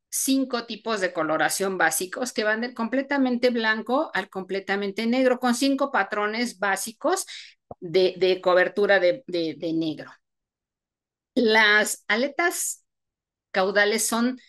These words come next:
únicas para cada individuo. Son tan diferentes entre cada uno de ellos que nos permiten reconocerlas, ya sea por la coloración, por la forma,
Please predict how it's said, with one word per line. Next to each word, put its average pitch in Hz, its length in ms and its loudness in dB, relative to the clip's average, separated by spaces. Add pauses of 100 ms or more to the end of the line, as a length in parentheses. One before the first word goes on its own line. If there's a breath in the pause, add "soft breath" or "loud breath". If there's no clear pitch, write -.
(380 loud breath)
únicas 277 680 0
para 160 220 2
cada 170 180 -4
individuo. 151 360 -6
Son 233 320 -4
tan 302 240 4
diferentes 240 800 0
entre 180 320 -4
cada 202 320 4
uno 196 240 -2
de 185 100 2
ellos 196 260 -2
que 185 120 -4
nos 160 220 -4
permiten 208 580 0 (280 loud breath)
reconocerlas, 170 1160 0
ya 202 140 2
sea 226 260 -2
por 190 180 -4
la 147 160 -2
coloración, 233 1000 -2
por 202 160 -2
la 151 200 -4
forma, 233 760 0